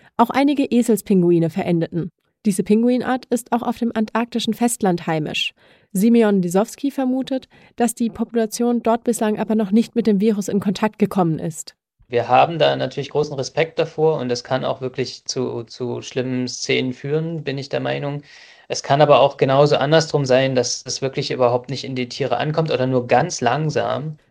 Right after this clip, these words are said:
Speaker 1: Sollte es in der Antarktis zu einem größeren Ausbruch kommen, gibt es derzeit keine praktikablen Gegenmaßnahmen. Die Tiere zu impfen, hält Simeon Lisowski für nicht umsetzbar. Dennoch ist die Forschung in der Region entscheidend, um das Virus besser zu verstehen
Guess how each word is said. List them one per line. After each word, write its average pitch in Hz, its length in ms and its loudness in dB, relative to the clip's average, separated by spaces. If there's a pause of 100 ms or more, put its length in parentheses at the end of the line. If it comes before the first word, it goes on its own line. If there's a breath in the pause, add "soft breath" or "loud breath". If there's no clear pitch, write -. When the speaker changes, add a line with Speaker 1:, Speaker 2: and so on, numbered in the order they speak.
(140)
Speaker 1:
Sollte 196 280 4
es 214 100 0
in 220 100 4
der 226 140 2
Antarktis 226 480 -2
zu - 100 -4
einem 185 260 2
größeren 196 500 2
Ausbruch 240 420 -2
kommen, 254 400 -2
gibt 240 180 -2
es 226 80 -4
derzeit 226 380 0
keine 214 260 2
praktikablen 190 840 -2
Gegenmaßnahmen. 185 920 2 (380 loud breath)
Die 202 100 4
Tiere 190 260 4
zu 196 120 -4
impfen, 226 440 0
hält 254 320 -2
Simeon 247 380 2
Lisowski 240 520 0
für 220 140 2
nicht 220 180 2
umsetzbar. 180 720 0 (200)
Dennoch 262 240 4
ist 254 180 -4
die 240 60 0
Forschung 226 380 0
in 208 120 0
der 214 100 2
Region 214 300 0
entscheidend, 208 640 0 (240 loud breath)
um 254 100 2
das 254 180 2
Virus 247 280 0
besser 240 260 0
zu - 80 -4
verstehen 220 640 0